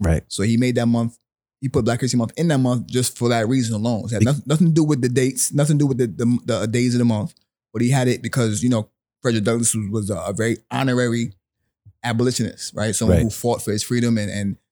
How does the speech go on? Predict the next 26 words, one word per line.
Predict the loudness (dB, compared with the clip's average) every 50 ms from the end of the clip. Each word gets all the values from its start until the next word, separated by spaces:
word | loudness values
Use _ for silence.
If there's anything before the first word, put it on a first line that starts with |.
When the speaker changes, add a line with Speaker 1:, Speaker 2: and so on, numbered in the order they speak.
| _ _ _
Speaker 2:
someone | -2 0 0 0 2
who | 2 0
we | 0 0
commend | 0 0 2 2 2 2
and, | 0 0
and, | -2 -2 -2 -2
uh, | -2 -2 -2 -4 -6
respect. | -6 -8 -6 -4 -2 -4 -4 -6 _ _ _ _ _ _ _
Speaker 1:
And, | 2 2 2
Speaker 2:
Right. | 2 0 0
Speaker 1:
and, | 0 2 2
and | 2 2 2 2
Abra-, | 2 2 4 4 4 2 2 0 0 _
Abraham | 2 2 4 4 4 4 4 4
Lincoln | 4 4 2 2 2 2 2 2 0 -2 -8 -14 _ _
was | 0 2 2 2 2
a | 2
man | 2 4 4 4 4 4 4 4 4
who | 4 4 4
at | 2 2 -2
the | -6
time | -2 0 2 2 4 4 4 4 4 4 2 2 -2 -4 -10 -20 _ _ _ _
was | 0 2 4
like | 4 2 2 0
a | 2
hero, | 4 4 4 6 4 4 2 2 2 0 -2 -4 -10